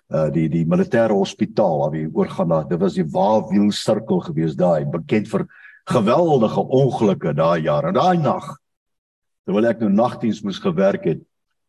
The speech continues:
toe is daar 'n ongeluk een uur die oggend daar by die Wawiel sirkel. Man, en ons is uit soontoe en die persoon, die bestuurder was toe oorlede gewees, sy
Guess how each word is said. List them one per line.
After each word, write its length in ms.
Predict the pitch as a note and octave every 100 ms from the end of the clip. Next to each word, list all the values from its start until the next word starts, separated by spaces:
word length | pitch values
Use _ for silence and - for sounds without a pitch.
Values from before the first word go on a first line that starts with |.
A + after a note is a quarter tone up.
| -
toe 120 | A#2
is 60 | F#2
daar 220 | F#2+ G#2
'n 120 | G2+
ongeluk 480 | A#2 A#2 - G#2+ F#2+ B2+
een 140 | A2+
uur 80 | G2+
die 160 | G2
oggend 480 | - G#2 - E2 -
daar 220 | - E2
by 80 | F3
die 140 | F3 C#2+
Wawiel 420 | D#2+ D#2 D#3+ D#3
sirkel. 520 | - D#2+ - C#2+ - _ _ _ _ _ -
Man, 180 | G3+
en 120 | G3 F#3
ons 120 | E3+
is 200 | E3 -
uit 180 | - -
soontoe 460 | - G3 F#3 F3+
en 60 | D2+
die 160 | D2 - - _ _ _ _ _
persoon, 480 | - - - G#2 F2
die 180 | D2+ D2
bestuurder 540 | - - - G#2+ F2+
was 180 | E2 -
toe 120 | F2+
oorlede 440 | D#2+ D#2 F#3+ G#3 G3+
gewees, 420 | F#3+ G3 F3+ -
sy 280 | D3 C#3+